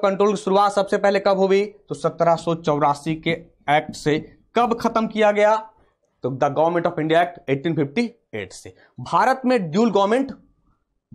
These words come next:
दोहरी जो प्रशासन व्यवस्था था, उसका समापन कर दिया जाता है। ठीक है, भारत में अब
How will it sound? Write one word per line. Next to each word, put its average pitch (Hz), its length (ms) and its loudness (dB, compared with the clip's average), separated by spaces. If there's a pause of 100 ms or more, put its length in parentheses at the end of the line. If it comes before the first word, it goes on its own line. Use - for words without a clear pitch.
दोहरी 190 680 0 (560)
जो 160 60 -2
प्रशासन 175 560 -2
व्यवस्था 196 360 0
था, 190 480 -2 (180)
उसका 185 520 -2 (100)
समापन 170 580 -2 (400)
कर 123 120 -4
दिया 110 340 -6 (160)
जाता 85 380 -16
है। - 240 -20 (540)
ठीक 160 140 -6
है, 262 180 -8 (840)
भारत 226 420 0
में 277 160 2
अब 277 340 -2